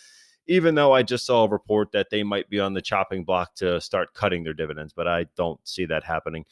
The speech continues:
Uh, it is a, a tough backdrop for these housing companies. Uh,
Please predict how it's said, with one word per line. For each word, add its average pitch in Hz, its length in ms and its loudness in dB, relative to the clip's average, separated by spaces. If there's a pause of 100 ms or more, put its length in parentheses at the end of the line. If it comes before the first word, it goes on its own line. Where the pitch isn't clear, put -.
(320)
Uh, 80 380 -4
it 113 160 2
is 123 200 6
a, 123 220 4
a 117 60 -2
tough 120 280 -2
backdrop 110 500 0
for 110 120 -2
these 104 240 -2
housing 101 400 -2
companies. 101 540 -2 (880)
Uh, 87 200 -4